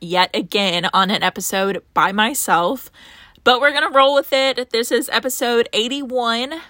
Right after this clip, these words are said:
which means that we have nine more episodes in this season.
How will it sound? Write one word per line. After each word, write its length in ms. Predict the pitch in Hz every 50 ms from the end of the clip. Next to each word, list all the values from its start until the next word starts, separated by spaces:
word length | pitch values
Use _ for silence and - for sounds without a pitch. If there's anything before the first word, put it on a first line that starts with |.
| - -
which 360 | 226 220 226 - - - -
means 520 | 226 220 220 220 220 220 220 233 - -
that 340 | - 214 202 202 196 - -
we 200 | 185 214 220 220
have 460 | - - 208 196 190 190 196 190 190 - _ -
nine 460 | 196 196 208 208 214 233 247 254 254 -
more 300 | - 220 214 214 220 -
episodes 640 | - 202 - 220 202 - - 214 208 202 190 - - -
in 180 | 202 196 196 202
this 160 | 220 240 -
season. 720 | - - - 247 226 233 220 - - 147 160 156 170 294